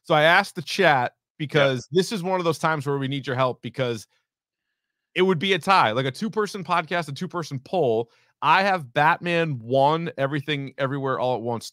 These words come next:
Speaker 1: two. Davey
Speaker 2: And I
Speaker 1: has
Speaker 2: have
Speaker 1: it
Speaker 2: it
Speaker 1: the other way
Speaker 2: flipped.
Speaker 1: around.
Speaker 2: Yep.
Speaker 1: So we literally, if we were scoring it, it would have the same number of points. And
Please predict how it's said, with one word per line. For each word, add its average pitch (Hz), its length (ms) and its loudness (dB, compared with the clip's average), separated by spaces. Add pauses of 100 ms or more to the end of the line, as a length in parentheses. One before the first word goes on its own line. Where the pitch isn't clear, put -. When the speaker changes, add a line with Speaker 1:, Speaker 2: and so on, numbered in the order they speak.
Speaker 1:
two. 175 420 -2 (640)
Davey 147 140 -2
Speaker 2:
And 139 100 0
I 120 80 6
Speaker 1:
has 135 120 4
Speaker 2:
have 123 80 2
Speaker 1:
it 143 100 -8
Speaker 2:
it 147 40 -6
Speaker 1:
the 143 60 -4
other 143 120 0
way 147 100 4
Speaker 2:
flipped. 139 120 2
Speaker 1:
around. 214 340 0 (100)
Speaker 2:
Yep. 101 180 -10
Speaker 1:
So 175 220 -6
we 165 180 0
literally, 170 440 -2
if 143 100 -2
we 156 80 0
were 139 100 -2
scoring 160 540 -2
it, 214 160 -4
it 160 40 -8
would 135 80 -6
have 127 140 -4
the 117 60 -12
same 147 400 -4
number 139 240 -4
of 120 100 -10
points. 139 500 -6 (680)
And 143 420 2